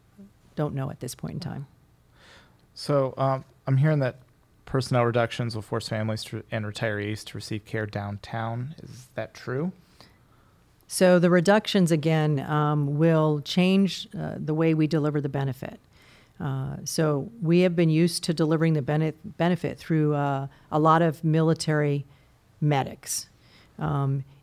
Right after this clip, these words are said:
Speaker 1: in these reductions, that is gonna take those military medics out, and we are going to have to look to replace those with civilians, um, or to, um, uh, look to our tricare partners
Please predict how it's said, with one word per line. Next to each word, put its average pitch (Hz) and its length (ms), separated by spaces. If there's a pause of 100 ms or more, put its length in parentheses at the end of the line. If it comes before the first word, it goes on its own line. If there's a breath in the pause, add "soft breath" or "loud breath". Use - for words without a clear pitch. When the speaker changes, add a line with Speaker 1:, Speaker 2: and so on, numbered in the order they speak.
Speaker 1:
in 170 200
these 170 300
reductions, 151 800
that 165 300
is 170 160
gonna 156 220
take 160 320
those 156 220
military 156 500
medics 143 380
out, 147 320
and 156 180
we 156 120
are 151 120
going 147 260
to 139 60
have 143 200
to 147 80
look 156 220
to - 120
replace 208 480
those 147 420 (320 loud breath)
with 156 160
civilians, - 800 (420 loud breath)
um, 156 300
or 165 480 (220 soft breath)
to, 147 520
um, 143 480 (360 soft breath)
uh, 160 220
look 175 360
to 180 120
our 147 140
tricare 160 600
partners 147 720